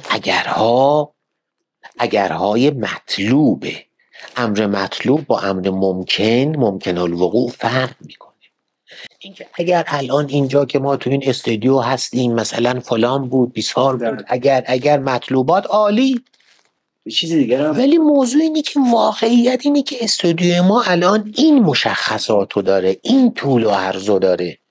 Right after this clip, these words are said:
Speaker 2: دیگه.
Speaker 1: داستان پنجاه و هفت ما هم همینه. این بخشی از واقعیت تاریخیه. یعنی نیروهایی که امروز الان هستن در ایران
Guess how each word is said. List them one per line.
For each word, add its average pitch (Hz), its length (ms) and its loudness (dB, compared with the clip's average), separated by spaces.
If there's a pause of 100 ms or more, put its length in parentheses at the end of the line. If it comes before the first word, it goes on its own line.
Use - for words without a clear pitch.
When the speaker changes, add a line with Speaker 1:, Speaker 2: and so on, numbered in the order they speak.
(200)
Speaker 2:
دیگه. 120 260 -6 (260)
Speaker 1:
داستان 240 460 0
پنجاه 202 420 0
و - 20 0
هفت 185 280 -2
ما 233 260 4
هم 208 100 -4 (100)
همینه. 170 460 0
این 202 200 0
بخشی - 320 -8
از 175 160 -2
واقعیت 127 880 2
تاریخیه. 95 720 -4 (460)
یعنی 151 200 4
نیروهایی 165 440 4
که 170 220 0
امروز 127 320 0
الان 120 260 0
هستن 123 420 -6
در 98 180 0
ایران 98 600 -2